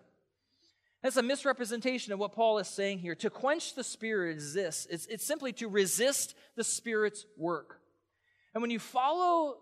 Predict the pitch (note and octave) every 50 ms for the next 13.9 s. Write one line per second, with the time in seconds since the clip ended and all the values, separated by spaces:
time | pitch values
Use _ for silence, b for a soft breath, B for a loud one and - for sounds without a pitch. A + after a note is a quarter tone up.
0 | - G#3 A3 A3+ A3+ A#3+ C4+ D#4 C#4+ - - D#4 D4+ C4+ C#4+ B3 C4 C4+ C#4 B3+
1 | - - - C4 C4 B3 A3+ G3 F#3 G3+ G3+ G3+ G3 G3+ G3+ - - A3 G3+ G3+
2 | - - E3+ D#3+ D#3+ E3+ F#3 A#3 C#4 E4+ E4+ - - - C4 C4+ C4 B3+ B3+ G3+
3 | F3+ F#3 G3 G3 - - A3+ A#3 A3+ G3+ b b b b b b G3 F3+ - -
4 | - - A#3+ B3+ C4+ D#4 E4+ F4 D#4+ A3 F3 G3+ F#3+ E3 D3 D3+ F3+ G#3 G#3 b
5 | b b b F3+ G3 F3+ G#3 A3+ G#3+ - - A#3+ A#3 A3+ G#3+ G3+ F#3+ E3+ B B
6 | B E3+ E3+ F3 G#3+ C4 D#4 F4 C#4 F4 F4+ F4 E4+ E4+ D#4+ C4+ C4 C#4+ D4+ D#4+
7 | D#4+ D#4+ D4+ B3 - - F#3+ F3 F#3 A3 A#3+ A#3 G3+ G3 G3 A3 B3 C4 C#4 G#3
8 | A#3+ B3+ C4 C#4 - - - A3 G3 F3 - F3+ F#3 G3 F#3+ B B B - C4
9 | C4 - - - - B3 A#3+ A#3+ B3+ B3 - - A#3 A3+ A3 - A3 G3 E3 F#3+
10 | F#3 E3 D3+ C#3+ C#3 _ _ _ b b b b b b b B3+ B3+ - - A#3
11 | C#4+ D#4+ F4+ E4+ B3+ C#4 B3+ A#3+ A3+ A3 G#3 F3+ G#3 - A#3 G#3 F3 E3 F3+ A#3
12 | C#4+ D#4+ C#4+ B3+ C4+ A#3+ F#3+ A3+ G#3+ A3 B3 C#4 C#4+ C4 - G3+ G#3 G#3+ A3+ A#3+
13 | C#4 D4+ D#4 D#4+ D#4+ E4+ E4 E4+ D#4+ - C4 G#3+ G3 - G#3 G#3+ G#3